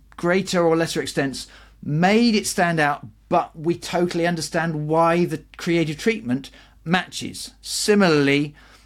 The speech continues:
this year we did a wonderful episode with Beatrice Sayer from Magic Breakfast, relatively small charity. She stood out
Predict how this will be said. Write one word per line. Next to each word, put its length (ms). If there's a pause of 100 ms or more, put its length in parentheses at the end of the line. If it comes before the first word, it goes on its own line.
(140)
this 240
year 140
we 120
did 120
a 60
wonderful 680
episode 500
with 220
Beatrice 380
Sayer 460 (540)
from 600 (760)
Magic 360
Breakfast, 680 (420)
relatively 480
small 280
charity. 720 (640)
She 580
stood 440
out 520